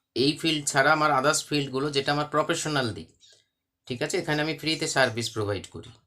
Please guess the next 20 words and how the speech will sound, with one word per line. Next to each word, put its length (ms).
তো 80
আমাকে 220
প্রফেশনাল 600
দিকটাও 300
আমাকে 200
সামলাতে 480
হয়, 180
নাহলে 240
আমার 180
ফ্যামিলি 340
অফ 280
হয়ে 140
যাবে, 240
ঠিক 200
আছে। 160
তো 140
সেই 220
ক্ষেত্রে 380
বলি 360
যে 460